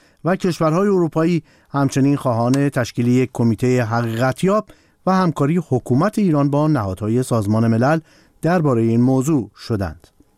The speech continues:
جمهوری اسلامی تاکنون چهار نفر را در رابطه با اعتراضات اخیر اعدام کرده است که عبارتند از مجید رضا رهنورد، محسن شکاری، محمد حسینی و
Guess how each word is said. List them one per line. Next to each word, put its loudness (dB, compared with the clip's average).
جمهوری 2
اسلامی -2
تاکنون -2
چهار 0
نفر 0
را 0
در 0
رابطه -2
با 2
اعتراضات -2
اخیر 0
اعدام 2
کرده -6
است -12
که 0
عبارتند 0
از 0
مجید 0
رضا 2
رهنورد، 0
محسن 0
شکاری، 0
محمد 0
حسینی 0
و 0